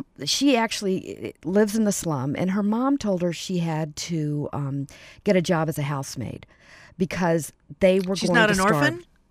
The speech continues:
Speaker 1: She
Speaker 2: She has a mother.
Speaker 1: specifically, Father Henry works with the orphans and the extremely poor. So
Speaker 2: Okay.
Speaker 1: these are people
Speaker 2: As we
Speaker 1: whose
Speaker 2: said earlier.
Speaker 1: parents,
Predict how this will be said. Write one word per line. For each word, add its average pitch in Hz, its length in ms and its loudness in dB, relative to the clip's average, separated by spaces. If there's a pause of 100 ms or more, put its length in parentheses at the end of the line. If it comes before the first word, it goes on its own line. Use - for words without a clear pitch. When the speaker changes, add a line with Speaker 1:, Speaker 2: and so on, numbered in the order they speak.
(420)
Speaker 1:
She 233 440 2
Speaker 2:
She 240 200 -6
has 202 240 2
a 226 40 6
mother. 220 120 2
Speaker 1:
specifically, 185 400 2 (340)
Father 285 220 6
Henry 285 240 6
works 208 260 -4
with 190 80 -6
the 190 100 0
orphans 185 520 0
and 160 120 0
the 156 120 0
extremely 170 720 -2
poor. 135 360 -6
So 160 120 -2
Speaker 2:
Okay. 196 160 0
Speaker 1:
these 277 160 4
are 285 80 0
people 220 320 -4
Speaker 2:
As 170 80 -4
we 185 40 -2
Speaker 1:
whose 165 80 -2
Speaker 2:
said 143 140 -4
earlier. 190 140 0
Speaker 1:
parents, 165 520 -2